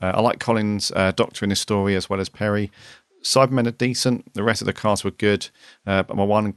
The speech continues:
gripe is the chameleon circuit plot. I feel just wasn't needed. Um, and, uh, it felt to me less iconic. Feel the tardis should always be a police box. Uh, I do feel there's some room for improvement, so a five point five.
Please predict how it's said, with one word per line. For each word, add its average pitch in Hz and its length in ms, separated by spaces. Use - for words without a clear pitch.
gripe 101 420
is 98 120
the 98 100
chameleon 98 500
circuit - 480
plot. 87 280
I - 40
feel 92 400
just - 180
wasn't 87 220
needed. 95 380
Um, 87 420
and, 90 360
uh, 90 280
it - 60
felt 92 280
to - 80
me 90 200
less 90 400
iconic. 92 600
Feel 90 220
the 87 80
tardis 95 340
should - 160
always 123 320
be 92 140
a 85 80
police 85 260
box. - 380
Uh, 87 140
I 95 80
do 139 140
feel 120 220
there's 107 180
some 107 180
room 104 80
for 98 100
improvement, 101 520
so 92 420
a 90 140
five 92 320
point 90 160
five. - 560